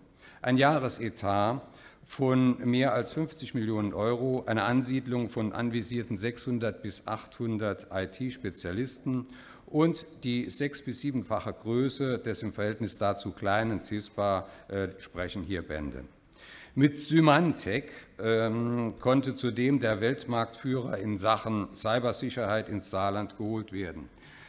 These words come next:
der sich mit einem, äh, Forschungszentrum für Datenschutz in Saarbrücken ansiedeln wird. Initiiert wurde dies durch einen Kontakt von Professor Backes, den man an dieser Stelle, äh, durchaus dafür sehr beglückwünschen,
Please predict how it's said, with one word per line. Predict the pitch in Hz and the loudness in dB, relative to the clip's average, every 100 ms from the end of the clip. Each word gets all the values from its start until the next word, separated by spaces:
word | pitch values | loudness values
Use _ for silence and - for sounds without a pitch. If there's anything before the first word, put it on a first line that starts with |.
| - - - | -20 -14 -2
der | 120 | 0
sich | 120 120 | 0 0
mit | 120 - | 0 2
einem, | 110 117 113 107 107 - | 4 4 4 4 2 0
äh, | 110 104 92 | 2 2 2
Forschungszentrum | - 110 127 127 131 117 - - 120 123 - 113 107 | 2 4 4 2 -2 -2 -4 0 0 0 -2 -4 -2
für | 98 | -4
Datenschutz | 87 92 107 123 117 127 123 - - | 2 4 4 0 -4 -4 -4 -6 -8
in | 113 104 | -4 -2
Saarbrücken | 95 90 87 - 120 123 90 92 113 127 - - - - - | 2 2 0 0 -2 -2 -4 -2 -2 -6 -20 -20 -20 -20 -4
ansiedeln | 110 104 104 107 107 98 95 | 0 0 0 0 0 0 0
wird. | 90 - - - - - - - | -2 -4 -12 -18 -20 -20 -20 -2
Initiiert | 151 151 156 165 170 170 - | 0 2 0 2 2 2 2
wurde | 147 156 139 | 2 2 -2
dies | 127 139 143 - - | 0 2 2 -2 -4
durch | 127 127 - | 0 0 0
einen | 117 110 104 | 0 0 0
Kontakt | 110 98 107 120 - | -2 0 0 0 0
von | 120 110 104 | -2 0 0
Professor | 95 92 101 85 85 | -2 -4 -4 -2 -4
Backes, | 78 95 - 117 104 - - - - | 0 -2 -2 -6 -8 -14 -20 -20 -4
den | 139 135 | 2 4
man | 117 | 4
an | 110 104 | 2 0
dieser | 135 123 110 | -4 -4 -6
Stelle, | - 113 113 117 110 - 107 104 | -4 -2 2 2 0 0 0 0
äh, | |
durchaus | - 123 110 101 101 104 - - | 0 -2 0 0 0 -2 -6 -2
dafür | 92 98 - 107 101 101 98 | 0 0 0 0 2 0 -2
sehr | 92 101 101 | -2 2 2
beglückwünschen, | 98 98 - 92 90 98 95 90 95 87 | 0 -6 -4 -4 -4 -4 -2 -2 -4 -4